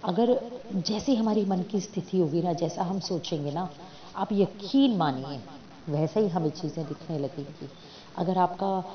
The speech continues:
आज मूड अच्छा नहीं है और आपके घर में बढ़िया से बढ़िया खाना बना है,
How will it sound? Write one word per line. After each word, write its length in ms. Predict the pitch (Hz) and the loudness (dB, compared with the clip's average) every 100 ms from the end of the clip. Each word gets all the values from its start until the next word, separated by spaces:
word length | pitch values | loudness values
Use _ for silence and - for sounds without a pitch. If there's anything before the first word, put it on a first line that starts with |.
| 190 180 | -14 -4
आज 240 | 180 180 | -2 0
मूड 280 | 175 175 190 | 0 2 4
अच्छा 300 | 175 - 180 | 4 2 -2
नहीं 180 | 147 139 | -2 -4
है 200 | 131 120 - - - | -6 -10 -14 -14 0
और 120 | 196 | 2
आपके 240 | 190 180 202 | 2 2 0
घर 160 | 190 | 2
में 340 | 196 196 156 - | 0 -2 -2 0
बढ़िया 340 | - 262 254 | 2 2 2
से 160 | 247 240 | 4 2
बढ़िया 280 | 208 170 180 | 2 -4 -6
खाना 340 | - 165 156 | -6 -4 -2
बना 200 | 151 | -2
है, 80 | 143 | -4